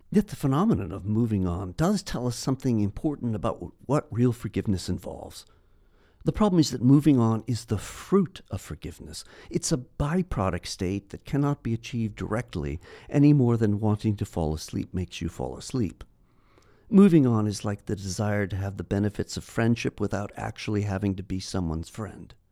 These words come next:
We move on to get the benefits of forgiveness, like lower anxiety, better sleep, less depression, better blood pressure, and generally more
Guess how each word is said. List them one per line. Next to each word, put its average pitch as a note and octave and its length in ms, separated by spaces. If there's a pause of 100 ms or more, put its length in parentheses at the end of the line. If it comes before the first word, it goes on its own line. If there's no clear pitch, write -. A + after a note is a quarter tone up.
(580)
We C#3 140
move C3 240
on A#2+ 180
to A#2 80
get A#2+ 180
the - 60
benefits G#2+ 540
of G2+ 80
forgiveness, F#2 640
like G#2+ 160 (400)
lower F2+ 280
anxiety, F#2 680
better E2+ 260
sleep, A2+ 520
less F2+ 280
depression, G2+ 580 (380)
better F2+ 200
blood G2+ 300
pressure, F#2+ 380
and F2+ 120
generally G2+ 520
more F#2+ 260